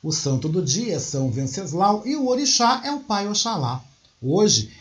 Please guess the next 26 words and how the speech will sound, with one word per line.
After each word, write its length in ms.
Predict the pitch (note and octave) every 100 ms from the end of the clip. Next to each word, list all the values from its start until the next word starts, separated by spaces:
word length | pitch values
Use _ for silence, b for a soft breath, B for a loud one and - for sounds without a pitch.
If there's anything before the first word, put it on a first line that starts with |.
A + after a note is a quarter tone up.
| B
em 100 | B2
mil 260 | B2+ F3+
oitocentos 800 | D#3+ B2+ C3+ - D3+ C#3 B2+ G#2
e 120 | A2+ A2+
cinquenta 460 | B2 A#2 C3 C#3
e 60 | F3
cinco, 380 | E3 C4 C4 B3+
era 120 | A#3
assinada 480 | A3 A3 G3+ F#3+ E3
a 20 |
Lei 220 | D#3 F3+
dos 160 | D#3 C3
Sexagenários, 1040 | G#3+ - G#3+ F#3+ G3+ G3+ G3 D3 A#2 - B B
a 120 | C#3 C#3+
qual 260 | E3+ D#3
libertava 720 | C#3+ C3 B2+ A2 D3+ D3 B2 C3
todos 480 | - E3 F#3+ D3+
os 120 | C#3 C3
escravos 580 | - D3 D3+ C#3+ B2+
com 180 | - D3
mais 300 | C#3 F3 E3
de 80 | C3
sessenta 520 | - C3+ - D#3 D#3
anos 380 | D#3 D3+ F3 C#3+
no 180 | C3+ C3
Brasil. 440 | B2 A2 F2 F#2